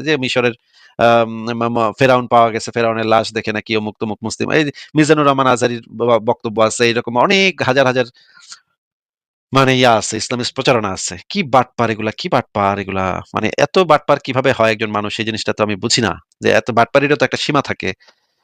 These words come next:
কোনো সীমা পরিসীমা নাই এই সমস্ত বাটপারির। হুম? ইসলাম প্রচারের জন্য তারা এই ধরনের বাটপারিগুলা করে। আপনারা নিজে দেখলেন যে ইসলাম প্রচারের জন্য তারা কি পরিমাণ বাটপারি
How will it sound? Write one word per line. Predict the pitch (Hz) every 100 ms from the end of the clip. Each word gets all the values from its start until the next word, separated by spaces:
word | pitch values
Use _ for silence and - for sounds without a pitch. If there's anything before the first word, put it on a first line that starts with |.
| _ -
কোনো | 139
সীমা | - 165 160
পরিসীমা | 143 131 123 110
নাই | 104
এই | 95
সমস্ত | 107 101
বাটপারির। | 101 95 - 95 92 -
হুম? | 165 180 131 _ _ _ _ - - _ _ - -
ইসলাম | 127 147 127
প্রচারের | 135 143 131
জন্য | 131 135
তারা | 123 123
এই | 120
ধরনের | 110 120 127
বাটপারিগুলা | 107 - 107 110 104
করে। | - 95 - -
আপনারা | - 135 131 - _ _ -
নিজে | 151 180 180
দেখলেন | 139 - 117 151 _ _ 120
যে | 104 123 170 120
ইসলাম | 110 139
প্রচারের | 131 127 127 120
জন্য | 123
তারা | 123 117
কি | 120 -
পরিমাণ | - 156 139
বাটপারি | 110 104 - 104